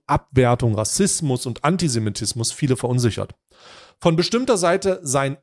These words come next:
Ängste auch geschürt worden, führte die S-P-D-Politikerin aus. Daher sende man ein klares Signal für Integration, Vielfalt und Teilhabe. Die Herausforderungen bei der Integration seien im öffentlichen Bewusstsein zuletzt zu kurz gekommen.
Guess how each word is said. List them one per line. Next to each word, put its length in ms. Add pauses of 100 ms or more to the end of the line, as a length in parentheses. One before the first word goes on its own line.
Ängste 440
auch 200
geschürt 480
worden, 420
führte 400
die 140
S-P-D-Politikerin 1040
aus. 320
Daher 280
sende 240
man 160
ein 140
klares 400
Signal 320
für 140
Integration, 720
Vielfalt 540
und 100
Teilhabe. 560 (380)
Die 100
Herausforderungen 1000
bei 120
der 100
Integration 640
seien 160
im 120
öffentlichen 440
Bewusstsein 480
zuletzt 460
zu 100
kurz 300
gekommen. 460